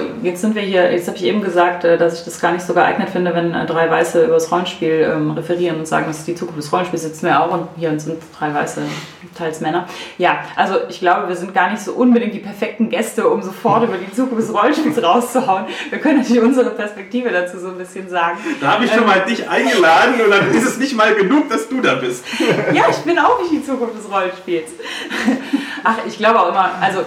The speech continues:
Speaker 1: das nur als ganz kurze, äh, ich glaube ja immer, dass alles, was sich verändert, sich nur verändert, wenn so eine kritische Masse an Leuten es verändert. Das heißt, äh, ich finde immer so, "Change is a team effort", ist so ein schönes, schönes Motto. Ich glaube, es braucht halt deutlich mehr als, äh,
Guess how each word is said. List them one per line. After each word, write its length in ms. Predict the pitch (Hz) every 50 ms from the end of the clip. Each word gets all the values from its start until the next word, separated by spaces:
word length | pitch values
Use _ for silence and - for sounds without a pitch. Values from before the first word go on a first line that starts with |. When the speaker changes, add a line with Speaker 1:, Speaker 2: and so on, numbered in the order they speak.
| - -
Speaker 1:
das 160 | 214 247 -
nur 140 | 269 254 233
als 160 | 208 208 226 -
ganz 240 | - - 240 240
kurze, 400 | - 269 254 247 247 - 247 220 220
äh, 340 | 214 - - 202 202 - -
ich 140 | - 220
glaube 200 | - 247 240 240
ja 60 | 240 -
immer, 160 | 208 214 208
dass 160 | 202 208 -
alles, 280 | - - 202 240 240 233
was 140 | 226 226
sich 140 | - 220 -
verändert, 480 | - - - 175 214 233 240 226 226 -
sich 120 | 226 220
nur 120 | 226 226 220
verändert, 380 | 233 - - 208 220 214 214 208
wenn 140 | 196 202 185
so 80 | 180
eine 100 | 190 -
kritische 380 | - - 254 254 233 220 - 208
Masse 280 | 185 180 185 - - 190
an 120 | 175 180
Leuten 320 | 175 175 185 175 - 156
es 100 | 143 -
verändert. 400 | - 165 - - 156 151 151 151
Das 160 | 160 156 - 180
heißt, 260 | 175 175 175 - -
äh, 500 | 165 165 160 160 160 - - - 151 156 -
ich 100 | - -
finde 160 | 226 208 190
immer 120 | 175 165
so, 100 | 160 -
"Change 340 | - - - 208 208 220 220
is 120 | 196 180
a 80 | 185 170
team 220 | - - 220 202 175
effort", 400 | 175 185 - 185 175 175 175 175
ist 140 | 175 170 -
so 180 | 185 175 175
ein 80 | 170 -
schönes, 580 | - - - 190 180 180 175 - - - - - -
schönes 260 | - 220 196 190 -
Motto. 460 | 196 185 185 - - 180 170 185 208 - - - - - -
Ich 100 | - 175
glaube, 220 | - 185 185 180 175
es 80 | -
braucht 220 | - 170 170 - -
halt 120 | 170 156 160 - -
deutlich 320 | 170 170 165 165 170 156
mehr 180 | 175 175 170 165
als, 240 | 160 - 156 - -
äh, 60 | 143